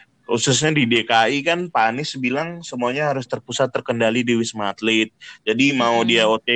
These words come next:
Speaker 1: G, mau O D G, mau gimana pun, ya tetap masuk Wisma Atlet.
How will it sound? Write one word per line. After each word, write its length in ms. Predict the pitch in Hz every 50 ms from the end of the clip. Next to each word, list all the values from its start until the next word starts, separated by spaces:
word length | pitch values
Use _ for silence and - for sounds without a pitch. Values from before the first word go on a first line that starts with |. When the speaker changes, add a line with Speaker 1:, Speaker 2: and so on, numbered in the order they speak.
| 120 117
Speaker 1:
G, 240 | 120 131 131 131 127 127
mau 340 | 123 120 113 113 113 113 110 - - -
O 260 | - 110 113 113 110
D 220 | 107 113 120 120 113
G, 220 | 117 123 127 123 123
mau 160 | 123 117 110
gimana 320 | 110 110 110 110 110 110
pun, 240 | 107 - - 135 135 143 - _ _ _ _ _ _ _ _ _ _ _ _ _ _ _ _ _ _ _
ya 480 | - 107 110 110 110 113 113 117 117 107
tetap 240 | - 117 - - 104 -
masuk 300 | 107 110 104 113 101 110
Wisma 260 | 107 - - 107 104 107
Atlet. 160 | - 113